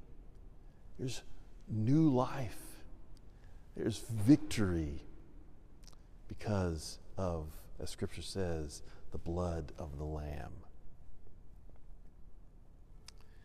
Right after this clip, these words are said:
And so be praying. And,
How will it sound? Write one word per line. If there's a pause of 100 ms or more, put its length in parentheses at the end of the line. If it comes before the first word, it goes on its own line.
(920)
And
so
be
praying. (500)
And,